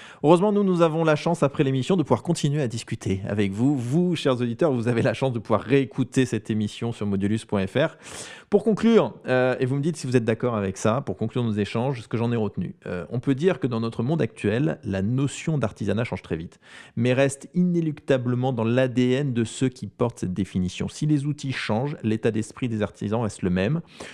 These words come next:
Tout ce qui est fait avec les mains ne peut être standardisé de fait de son aspect unique. L'artisanat est profondément lié à la diversité et reste un rempart contre l'uniformisation.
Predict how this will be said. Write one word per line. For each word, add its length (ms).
Tout 120
ce 80
qui 120
est 40
fait 120
avec 240
les 80
mains 280
ne 120
peut 260
être 280
standardisé 1000
de 160
fait 180
de 100
son 200
aspect 420
unique. 380
L'artisanat 500
est 60
profondément 520
lié 140
à 60
la 100
diversité 840
et 60
reste 260
un 80
rempart 600
contre 320
l'uniformisation. 1300